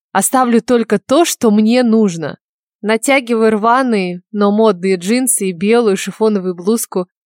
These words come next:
поверх чёрной, прилегающей к телу майки. Горловина блузки сделана настолько широкой, что никак не хочет держаться и всё время спадает, обнажая моё плечо. «Секси», думаю, то, что надо.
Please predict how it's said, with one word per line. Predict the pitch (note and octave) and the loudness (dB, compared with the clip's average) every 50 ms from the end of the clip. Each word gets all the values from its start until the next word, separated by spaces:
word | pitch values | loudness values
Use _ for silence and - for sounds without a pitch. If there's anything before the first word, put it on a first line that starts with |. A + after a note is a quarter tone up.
| _ _ _ | _ _ _
поверх | - F#3+ F#3 F#3+ G#3 G#3+ F#3+ - - _ _ _ _ _ _ | -2 0 2 2 2 2 0 -2 -8 _ _ _ _ _ _
чёрной, | - - A#3+ B3 C4+ C4+ A#3+ G#3+ F#3+ F3 - _ _ _ _ | -2 0 2 2 2 2 0 -2 -2 -4 -6 _ _ _ _
прилегающей | - A#3 G#3+ G#3 G3 F3+ G3+ A3 A#3 A3+ G#3 - - F#3+ | -2 0 0 0 0 2 2 2 2 2 0 -2 -6 -8
к | - - | -8 -8
телу | - - G#3+ G#3 G3+ G#3+ | -4 -2 -2 0 0 -2
майки. | G#3+ G3+ E3+ D3+ D3 - - - D#3+ E3 _ _ _ _ _ _ _ _ - | -2 -2 -2 -2 -4 -8 -10 -12 -12 -12 _ _ _ _ _ _ _ _ -8
Горловина | G#3+ G3+ B3 B3 A#3+ B3 A#3+ B3 D4 C#4 C4 | -4 -2 0 2 2 2 2 2 0 0 0
блузки | A3+ A#3+ C4 D4+ E4+ - - - B3+ | 0 0 2 2 2 0 -2 -2 -4
сделана | G3+ F#3 F#3 A#3+ C#4+ D4+ C#4 C4 B3 A3+ | -4 -2 -2 0 2 2 2 2 2 2
настолько | A3 A3+ C4 - - D4+ C4+ A#3+ A3+ - - | 2 2 0 0 0 0 0 0 -2 -4 -8
широкой, | - - B3+ A3+ A#3 C4 E4 - C#4+ B3 | -6 -2 0 2 4 2 2 2 0 -2
что | - - - A#3+ | -2 -2 -4 -4
никак | A3 A3 - - C#4 D4 - | -4 -2 -2 -2 -2 -2 -2
не | C4 A#3 | -2 -4
хочет | - - A#3+ A#3+ - A#3+ G#3 | -2 0 -2 -2 -2 -4 -4
держаться | F#3 A3 G3+ F#3+ G3+ A#3 B3+ C#4+ - - - | -2 -2 -2 0 0 0 0 0 0 0 -2
и | G#3 | -2
всё | - - - F#3+ | -2 -4 -6 -4
время | F#3+ G#3+ A#3 C4 B3+ A3+ - | 0 0 0 0 0 -2 -4
спадает, | - - - F3+ F3+ F3+ G#3+ A#3+ A#3+ G#3 - _ _ _ _ _ | -4 -4 -4 -2 0 0 2 2 2 0 -2 _ _ _ _ _
обнажая | - F#3+ F3+ G3 G3 F#3+ F#3 A3 A3 G3+ | -6 -4 -2 0 0 0 2 2 0 2
моё | F#3+ F#3 F#3 F3+ | 0 0 -2 -4
плечо. | - G#3 G#3 G#3+ - - G#3 E3+ D3 D3+ - _ _ _ | -4 -6 -6 -6 -4 -4 -4 -4 -4 -6 -8 _ _ _
«Секси», | - - - - F3+ D3+ - - - - - D3 D#3 D3+ _ _ _ _ | -10 -6 -4 -2 -2 -2 -4 -6 -10 -12 -12 -12 -16 -20 _ _ _ _
думаю, | - F#3+ F3 E3+ D#3+ D3+ C#3+ C#3+ D3 D#3+ F3+ - _ _ - | -16 -12 -10 -10 -10 -10 -12 -14 -14 -14 -14 -16 _ _ -8
то, | - A3+ | -8 -8
что | - - - D4+ | -6 -6 -6 -4
надо. | C#4+ B3+ F#3+ D#3 C#3+ D3+ C#3 | -4 -4 -4 -6 -6 -10 -16